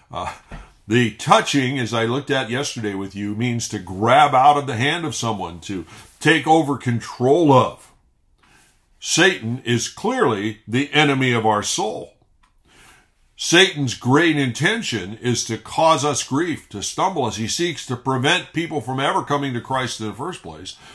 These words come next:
And then he works to try to keep those who have come to Christ from growing in their faith. But one of the things he cannot do in the hand and in the life of the person who has turned to the Lord Jesus Christ is grab them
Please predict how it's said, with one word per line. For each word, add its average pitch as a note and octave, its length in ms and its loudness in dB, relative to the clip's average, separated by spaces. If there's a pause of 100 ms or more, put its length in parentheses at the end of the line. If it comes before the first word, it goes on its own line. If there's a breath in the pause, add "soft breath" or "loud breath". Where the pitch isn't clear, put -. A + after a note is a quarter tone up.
(140 loud breath)
And A#2+ 140 0
then F3+ 180 4
he G#3+ 100 0
works D3+ 420 0
to C3 100 -6
try C#3 200 0
to C#3 60 -2
keep B2+ 260 -2
those C3 280 -2
who A#2+ 100 0
have F#3 240 -2
come B2 220 -2
to G#2 40 -6
Christ A2+ 440 -4
from A2 280 -4
growing A#2+ 600 4 (320 loud breath)
in A#2+ 220 0
their G#2+ 160 0
faith. - 420 -6 (340 soft breath)
But B2+ 200 -2
one G#3+ 240 6
of B3 80 -4
the F#3+ 80 -2
things C3+ 400 -6
he A#2+ 160 -4
cannot F#3 680 -4
do A2 340 -4 (460 soft breath)
in G2 200 -8
the G2 100 -8
hand D3 640 -6
and G#2+ 160 -6
in G2 160 -10
the F#2 80 -8
life B2 480 -4
of G2+ 140 -8
the F#2 80 -10
person C3 400 -6
who G#2+ 100 -6
has F#2 160 -10
turned B2+ 320 -10
to A#2+ 80 -8
the A2+ 80 -10
Lord G#2+ 300 -6
Jesus G#2 320 -10
Christ G2 440 -8
is E2+ 200 -12
grab G2+ 640 -4
them G#2 440 -4